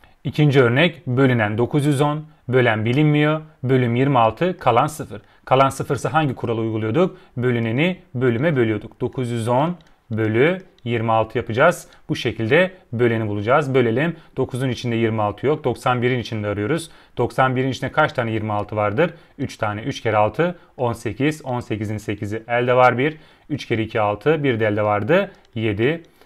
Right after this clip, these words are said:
Çıkaralım. Birden sekiz çıkmaz. Komşuya geldik. Bir onluk aldık. Sekiz. Getirip yazdığımızda on bir oldu. On birden sekiz çıktı. Üç. Sekizden yedi çıktı. Bir. On üçün içinde yirmi altı var mı? Yok. Sıfır aşağı indiriyoruz.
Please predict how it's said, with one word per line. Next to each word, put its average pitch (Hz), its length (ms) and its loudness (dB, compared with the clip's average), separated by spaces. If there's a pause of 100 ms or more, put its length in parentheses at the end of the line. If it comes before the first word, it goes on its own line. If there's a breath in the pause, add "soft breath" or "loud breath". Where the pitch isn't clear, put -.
(120)
Çıkaralım. 135 460 0
Birden 143 240 2
sekiz 135 300 -4
çıkmaz. 135 300 -6
Komşuya 127 400 -2
geldik. 117 400 0
Bir 123 60 0
onluk 113 280 -4
aldık. 107 280 -2
Sekiz. 143 480 -4 (280 soft breath)
Getirip 123 300 -4
yazdığımızda 110 520 0
on 120 220 -2
bir 104 60 -4
oldu. 107 280 -2
On 127 220 -2
birden 120 240 -2
sekiz 117 320 -8
çıktı. - 340 -14
Üç. 143 360 -6 (280 soft breath)
Sekizden 117 420 -4
yedi 113 260 -2
çıktı. 151 300 -4
Bir. 113 160 -2 (340 loud breath)
On 139 140 -2
üçün 135 220 -2
içinde 131 220 -2
yirmi 131 240 2
altı 135 200 2
var 190 160 4
mı? 107 160 -6
Yok. 131 360 0 (260 soft breath)
Sıfır - 280 -4
aşağı 110 400 0
indiriyoruz. 107 540 -4